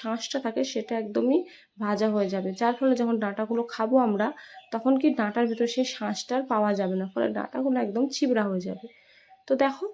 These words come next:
ডাঁটাগুলো আমি হালকা ভেজে নিয়েছি, ডাঁটার কালারটাও চেঞ্জ হয়ে গেছে। এই পর্যায়ে আমি ডাঁটাগুলোকে তুলে নেব। তো সব সবজি আমাদের কষানো হয়ে গেল বন্ধুরা। এবার আমি কি করব, ওই কড়াইতে দিয়ে দেবো বেশ কিছুটা সর্ষের তেল। তেলটা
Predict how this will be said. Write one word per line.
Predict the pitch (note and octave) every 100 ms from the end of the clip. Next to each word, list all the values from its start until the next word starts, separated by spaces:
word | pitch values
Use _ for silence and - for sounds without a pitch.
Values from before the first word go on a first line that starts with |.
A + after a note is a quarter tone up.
| -
ডাঁটাগুলো | A3+ A3+ A3+ A3+
আমি | A3+
হালকা | G#3 G#3 G#3+
ভেজে | G#3 G#3+ G#3+
নিয়েছি, | A3+ A#3 C4+
ডাঁটার | D4+ G#3 G#3 G#3+
কালারটাও | G#3 G3+ G3+ G#3
চেঞ্জ | - G#3 G#3+
হয়ে | B3+ C#4
গেছে। | C#4+ E4 -
এই | A#3 A3+
পর্যায়ে | A3 A3 A#3 A3+
আমি | G#3+
ডাঁটাগুলোকে | G3 F#3+ G3 G3+ - D#4 -
তুলে | F#3 F3
নেব। | F3 F3 _ _ _ _ _ _ _ _ _ - - - - - -
তো | C#4+
সব | - C#4+ D4+
সবজি | - F4 E4+ E4+
আমাদের | C#4 B3+ C4+
কষানো | C4 A3 - B3 B3
হয়ে | A3+ G#3+
গেল | A3+ A#3 A3+
বন্ধুরা। | A3 G#3+ G#3+ A#3+ D4 - - - -
এবার | C4 D4 D#4+
আমি | D4+ C#4+
কি | B3+
করব, | B3 A#3 A#3 B3+
ওই | B3+ C4
কড়াইতে | C4 A#3 G#3+ A#3
দিয়ে | G#3 G#3 G3+
দেবো | A3+ B3+
বেশ | G#3+ G#3+
কিছুটা | G#3+ A#3 C4+
সর্ষের | C4+ G#3+ G3+ - G#3+ -
তেল। | F#3+ F#3 - - - -
তেলটা | C4 D4+